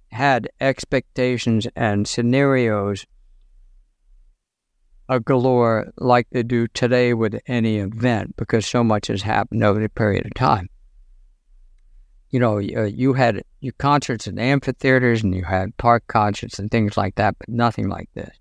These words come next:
So as it began to mushroom up and s-, s-, see how the, a great mass of humanity was moving up into this one area, in this one farmer's field, um, it was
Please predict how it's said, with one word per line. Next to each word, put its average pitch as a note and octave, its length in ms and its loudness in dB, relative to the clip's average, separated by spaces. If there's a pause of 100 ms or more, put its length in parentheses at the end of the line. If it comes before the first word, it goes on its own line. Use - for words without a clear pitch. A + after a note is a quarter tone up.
(600)
So C3 300 2
as D3+ 280 4
it C#3+ 160 -2 (220)
began B2+ 560 0 (960)
to - 120 0
mushroom B2 640 2
up A#2+ 240 2
and G#2 140 -6
s-, - 280 -12 (120)
s-, - 360 0
see - 280 0
how A2+ 200 4
the, G2 280 -2 (580)
a A2+ 80 -4
great A#2+ 380 2
mass A2+ 420 2
of G2 100 -6
humanity G#2+ 600 0
was F#2+ 120 -4
moving G#2 460 2
up G2+ 180 -2
into F#2+ 160 -2
this G2 200 -6
one G2+ 260 0
area, G2 480 -2
in G2+ 120 -4
this G2+ 140 -4
one G2 240 -2 (220)
farmer's G2+ 380 0
field, F#2 280 -6 (840)
um, A2 360 2
it B2+ 120 2
was D#3+ 180 0